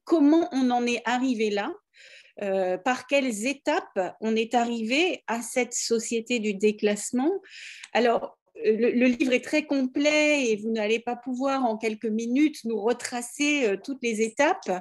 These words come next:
euh, mais je, je, vous commencez en mille neuf cent quarante-cinq, donc, et vous nous conduisez jusqu'à, jusqu'à l'époque actuelle, euh, et vous décrivez, euh,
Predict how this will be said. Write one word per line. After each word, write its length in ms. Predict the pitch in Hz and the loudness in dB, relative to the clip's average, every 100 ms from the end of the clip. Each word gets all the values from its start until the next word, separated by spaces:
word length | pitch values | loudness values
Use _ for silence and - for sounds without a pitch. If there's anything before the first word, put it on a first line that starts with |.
| - - - - - | -8 -18 -16 -18 2
euh, 200 | 220 208 | 4 6
mais 140 | 214 233 | 4 4
je, 380 | 277 269 226 - | 2 0 -2 -4
je, 440 | 240 226 233 226 | -2 0 2 2
vous 160 | 208 262 | 2 2
commencez 420 | 320 277 262 311 | 2 2 2 0
en 80 | 254 | 0
mille 140 | 220 | 0
neuf 140 | 220 220 | -2 -4
cent 160 | 226 | -8
quarante-cinq, 680 | 214 214 196 208 - 320 370 - - | -6 -4 -4 -4 0 4 4 2 -4
donc, 340 | 254 330 311 | 2 2 2
et 60 | 214 | -2
vous 140 | 220 | 0
nous 160 | 214 208 | 0 0
conduisez 540 | 226 214 220 208 226 | -2 -2 -4 -2 -2
jusqu'à, 600 | 202 196 - 202 190 185 | -2 -8 -6 -4 -2 -4
jusqu'à 360 | 190 202 - 196 | -4 -6 -2 2
l'époque 400 | 220 226 233 202 | 2 2 0 -2
actuelle, 680 | 190 - 247 339 269 185 - - - - _ 214 | -6 -2 0 2 2 0 -4 -20 -20 -20 _ 0
euh, 400 | 208 202 202 202 220 | 4 4 4 2 0
et 140 | 262 | -2
vous 180 | 247 269 | 0 -2
décrivez, 920 | 233 302 - 294 277 262 320 339 302 | 0 -2 -4 -4 -2 0 0 0 0
euh, 300 | 226 214 | 0 -2